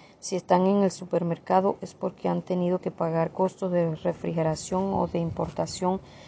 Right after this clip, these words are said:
de algún otro país. Probablemente estén más caras en es-, que en temporada. Si usted vive en una zona residencial donde no hay mercados, tenga a mano un paquete de leche en polvo para evitar los viajes de emergencia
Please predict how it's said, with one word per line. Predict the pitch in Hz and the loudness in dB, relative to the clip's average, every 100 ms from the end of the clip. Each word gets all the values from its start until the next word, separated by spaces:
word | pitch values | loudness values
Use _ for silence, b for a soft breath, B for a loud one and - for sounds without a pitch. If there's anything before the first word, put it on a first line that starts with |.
| B B - | B B -8
de | 175 185 | 4 8
algún | 175 165 170 170 | 8 6 4 2
otro | 170 170 | 2 -2
país. | - 156 156 - - b b - | -2 -4 -4 -8 -12 b b -10
Probablemente | - 170 165 175 175 185 196 | 4 8 10 8 4 2 2
estén | 196 - 170 | 0 0 -2
más | 165 151 | -2 -2
caras | - 180 185 180 - | 4 6 6 2 -4
en | 170 165 160 | -2 0 0
es-, | 156 - - - - - - | -2 -8 -16 -20 -20 -20 -14
que | 175 165 | -6 -4
en | 160 | -2
temporada. | 156 151 151 151 147 147 - - - - - | -2 -4 -4 -2 -2 -4 -10 -16 -16 -16 -16
Si | - 185 | -10 -10
usted | - 185 | -4 -2
vive | 185 196 214 | 0 2 2
en | |
una | 202 196 196 | 2 2 0
zona | - 190 196 | 0 0 2
residencial | 185 - 175 160 - 180 180 | 0 -2 -4 -4 0 0 2
donde | 180 170 160 | 0 0 -2
no | 160 165 | 0 0
hay | 180 | 0
mercados, | 180 - 180 170 175 - B B B B - | -2 -2 -2 0 -2 -8 B B B B -6
tenga | 185 185 190 | -2 2 4
a | |
mano | 190 185 | 4 4
un | 190 | 4
paquete | 190 175 185 175 185 | 2 0 -2 -2 0
de | 180 | 0
leche | 165 175 - 190 | 0 -2 -2 -6
en | 170 | -6
polvo | 175 175 185 | -2 0 0
para | 185 175 165 | 0 -2 -2
evitar | 160 170 165 | -4 -4 -4
los | 170 - | -6 -8
viajes | 170 175 165 175 170 | -4 -2 -2 -4 -4
de | 160 | -2
emergencia | 156 156 151 156 160 - | -2 -4 -6 -6 -8 -10